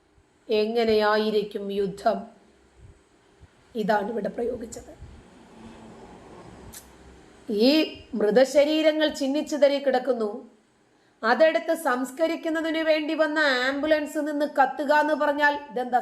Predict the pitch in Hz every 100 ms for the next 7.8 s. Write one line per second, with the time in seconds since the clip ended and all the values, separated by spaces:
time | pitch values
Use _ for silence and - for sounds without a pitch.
0 | - 220 202 233 247 214 - - _ _
1 | _ _ _ _ _ _ _ _ _ _
2 | _ _ _ _ _ _ _ - - _
3 | _ _ _ _ _ _ _ - - -
4 | - - - - - - - 190 226 202
5 | 202 214 214 226 180 277 277 302 294 285
6 | 294 294 - _ _ _ _ _ _ _
7 | 240 240 277 302 320 320 339 349